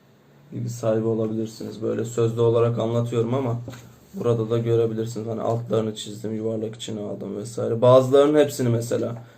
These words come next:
şey yapmışım, yıldız atmışım. O konu başlığıyla ilgili hepsini öğrenmem gerektiği konusunda not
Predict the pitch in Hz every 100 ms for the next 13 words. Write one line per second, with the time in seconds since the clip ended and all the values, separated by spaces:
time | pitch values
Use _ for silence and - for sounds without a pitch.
0 | - - 117 113 117 110 117 117 117 120
1 | 113 117 139 127 120 131 131 120 120 -
2 | 131 123 117 127 139 123 - 120 117 120
3 | - - 113 117 120 120 117 120 117 120
4 | - 117 113 - - - - - - -
5 | - - - 120 117 117 117 120 117 113
6 | - - - - - - - 107 107